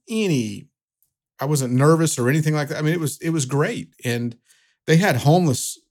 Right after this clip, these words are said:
like crazy, but it wasn't like Austin, Texas, where you have all the homeless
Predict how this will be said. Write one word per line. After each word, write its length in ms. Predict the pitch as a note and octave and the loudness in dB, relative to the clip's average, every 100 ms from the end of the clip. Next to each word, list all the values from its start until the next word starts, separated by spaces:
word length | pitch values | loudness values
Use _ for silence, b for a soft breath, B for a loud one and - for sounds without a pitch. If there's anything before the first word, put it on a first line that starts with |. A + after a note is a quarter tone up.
| _ | _
like 240 | C#3+ B2 | -6 -6
crazy, 400 | - D#3+ A3+ C#3 | -2 -2 -2 -4
but 140 | A2+ G#2+ | -2 -4
it 80 | B2+ | -2
wasn't 420 | C#3+ C3+ C3+ B2+ | -2 0 -4 -4
like 240 | A#2+ - | -6 -4
Austin, 380 | C#3 C#3+ - A#2 | -4 -4 -4 -4
Texas, 580 | D#3 D#3+ - B2 - - b b b _ | -2 -2 -4 -6 -6 -12 b b b _
where 160 | B2+ | -2
you 180 | A#2 B2 | 0 0
have 240 | B2+ B2+ A#2+ | 0 0 2
all 140 | B2 | 0
the 80 | G#2+ | 0
homeless 560 | C3 B2+ A#2 A2 - | 0 0 0 -4 -12